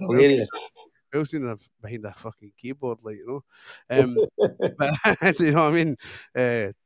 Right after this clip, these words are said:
Speaker 1: so I'm gonna, I'm gonna try and start it. We, uh, me and Fiona, uh, spoke about this a while ago, and to give, uh, Fiona her cre-,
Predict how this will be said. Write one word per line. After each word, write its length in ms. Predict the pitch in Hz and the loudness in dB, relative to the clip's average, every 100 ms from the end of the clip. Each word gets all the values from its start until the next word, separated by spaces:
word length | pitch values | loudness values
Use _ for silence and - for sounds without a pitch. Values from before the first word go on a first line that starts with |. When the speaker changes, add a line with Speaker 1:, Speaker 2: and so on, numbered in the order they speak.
| _ _ _ - _ - | _ _ _ -20 _ -10
Speaker 1:
so 280 | - 135 123 | 4 4 6
I'm 220 | 123 185 | 0 2
gonna, 280 | 185 156 120 | 2 2 -4
I'm 140 | - 175 | -6 -4
gonna 180 | 160 139 | -4 -4
try 200 | 139 123 | -4 -6
and 180 | 113 | -8
start 260 | - 127 120 | -6 -4 -4
it. 100 | 117 | -4
We, 200 | 156 180 - - | -4 -4 -6 -14
uh, 60 | 104 - 117 127 _ _ | -16 -16 -20 -20 _ _
me 140 | 131 | -8
and 100 | 156 | -6
Fiona, 280 | 131 117 117 110 - - | -4 -4 -6 -10 -18 -12
uh, 220 | 113 104 110 _ | -10 -10 -12 _
spoke 300 | - - 117 | -20 -16 -14
about 160 | 110 - | -12 -14
this 160 | - | -14
a 80 | 110 | -14
while 220 | 104 107 | -10 -10
ago, 220 | 104 104 101 - - _ | -8 -10 -10 -18 -20 _
and 120 | 131 131 | -8 -4
to 80 | |
give, 260 | 151 190 175 - | -2 -2 -2 -2
uh, 160 | 147 | -2
Fiona 300 | 127 143 135 | -2 -2 -2
her 160 | 120 107 | -2 -4
cre-, 320 | - 139 - | -4 -4 -4